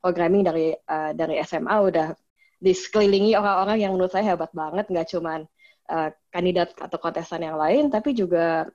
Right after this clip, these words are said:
eh, guru-guru besar Indonesia yang, eh, yang bisa ngajarin saya dari waktu masih S M A. Dan itu menurut saya yang berguna banget. Dan, em,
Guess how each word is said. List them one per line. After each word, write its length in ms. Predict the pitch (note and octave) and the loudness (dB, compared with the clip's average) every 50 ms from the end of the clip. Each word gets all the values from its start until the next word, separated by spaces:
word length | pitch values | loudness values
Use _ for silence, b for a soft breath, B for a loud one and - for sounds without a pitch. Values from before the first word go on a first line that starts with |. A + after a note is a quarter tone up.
| _ _ _ - E3+ | _ _ _ -6 -4
eh, 160 | D#3+ D#3+ D#3 | -4 -4 -4
guru-guru 560 | D#3+ E3 F3 F3+ E3+ E3+ E3+ E3 F3+ F3+ F3 | -2 -2 0 0 2 0 0 0 0 -2 -2
besar 240 | F3+ - - A3 A3+ A3 | -4 -4 -2 -2 0 2
Indonesia 560 | F#3 F3+ E3 E3 E3 E3 E3 D#3+ E3 - B3+ B3 | 2 2 2 0 0 -2 -4 -6 -4 -2 -2 0
yang, 240 | F#3+ F3 F3 D#3+ - - | 0 -2 -4 -8 -8 -6
eh, 320 | E3 E3 D#3 D#3 D3+ D#3 | -6 -4 -4 -4 -4 -4
yang 80 | D#3+ D#3 D3+ D#3+ | -6 -6 -8 -10
bisa 160 | - F#3+ G3+ | -6 -4 -4
ngajarin 320 | F3 D#3 D#3 C#3+ D3+ D#3 | -4 -2 -4 -6 -8 -10
saya 240 | - D3+ D3 D3+ D3 | -10 -8 -6 -6 -6
dari 400 | D3 D3+ D3 D3 D3 D3 - - | -6 -6 -4 -4 -4 -6 -8 -8
waktu 240 | - D3+ - - - | -10 -12 -12 -10 -12
masih 240 | D#3+ D#3 - - D3+ | -12 -10 -12 -14 -12
S 80 | - D3+ - | -12 -12 -12
M 80 | - | -10
A. 80 | - - - _ _ B B B B B B B B | -12 -14 -14 _ _ B B B B B B B B
Dan 100 | - F#3 E3+ | -2 0 0
itu 80 | E3+ B3+ | 2 4
menurut 160 | A#3+ A3 F#3 | 4 4 4
saya 240 | - F#3 F#3+ G3+ G3+ G3+ - _ _ _ _ _ _ _ - | 4 2 2 2 2 0 -4 _ _ _ _ _ _ _ -12
yang 80 | - | -8
berguna 400 | D#3+ D3+ D3 D#3 D#3 D3+ D3 D3 | -8 -6 -6 -4 -4 -4 -2 -2
banget. 260 | D3+ D3+ D#3 D#3 D#3 - - | -2 -4 -2 -4 -6 -6 -4
Dan, 320 | D#3+ D#3 D#3 D3+ D#3 D#3 - - | -4 -2 -2 -4 -6 -10 -8 -4
em, 400 | E3 D#3+ D#3 D#3 D3+ D#3 G3 | -2 -2 0 0 -2 -4 -8